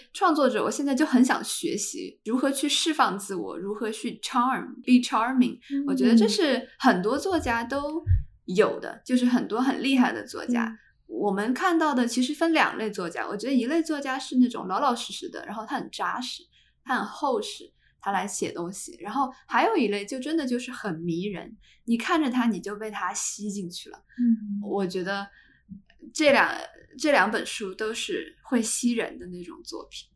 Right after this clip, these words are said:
Speaker 1: 嗯，
Speaker 2: 嗯。
Speaker 1: 大概就推荐这两本。
Speaker 2: 刚刚说到月经的那一段，我想到《必经记》里面也有一段类似的，对吧？他说到
Speaker 1: 好像是。
Speaker 2: 对，然后我忘记他具体的描述了。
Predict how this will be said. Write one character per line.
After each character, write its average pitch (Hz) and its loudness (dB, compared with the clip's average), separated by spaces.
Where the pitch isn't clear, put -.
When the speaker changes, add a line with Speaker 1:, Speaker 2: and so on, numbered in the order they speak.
Speaker 1:
嗯， 233 4
Speaker 2:
嗯。 - 8
Speaker 1:
大 202 8
概 185 -4
就 185 -8
推 175 -8
荐 175 -10
这 175 -14
两 - -14
本。 - -20
Speaker 2:
刚 302 4
刚 320 4
说 330 4
到 294 6
月 269 6
经 254 2
的 262 4
那 226 8
一 185 4
段， 190 4
我 202 4
想 208 2
到 190 6
《必 233 4
经 233 4
记》 226 2
里 180 2
面 151 -4
也 170 2
有 170 -2
一 160 -2
段 160 0
类 180 2
似 - -6
的， 160 -6
对 175 -4
吧？ 170 -6
他 196 6
说 202 0
到 190 6
Speaker 1:
好 190 -2
像 254 10
是。 247 2
Speaker 2:
对， 185 2
然 190 2
后 180 2
我 190 2
忘 233 4
记 233 0
他 220 0
具 226 0
体 208 -2
的 170 2
描 160 0
述 196 -4
了。 170 -6